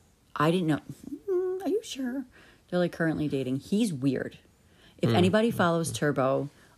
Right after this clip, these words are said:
Speaker 1: on social media, you've probably unfollowed him.
Speaker 2: Yeah,
Speaker 1: He
Speaker 2: really.
Speaker 1: is the most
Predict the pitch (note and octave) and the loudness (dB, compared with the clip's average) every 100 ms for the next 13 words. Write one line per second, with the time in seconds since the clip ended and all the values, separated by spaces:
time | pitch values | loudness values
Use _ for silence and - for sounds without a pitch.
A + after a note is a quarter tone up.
0 | - D3 C#3+ C#3 - - D3 - D#3+ C#3+ | -2 2 4 2 0 -2 -2 0 2 2
1 | C3+ D3+ G3 G3+ - - - - - D#3 | 2 0 -2 -6 -14 -20 -20 -14 -2 -2
2 | - D3 C#3+ C#3+ C#3 C3+ - - - - | 2 2 4 2 2 0 -2 -4 -2 -4
3 | - - - - A#2 A2 G#2 F3 - F#3 | -4 -16 -18 -4 4 4 6 6 6 4
4 | F3 - | 2 0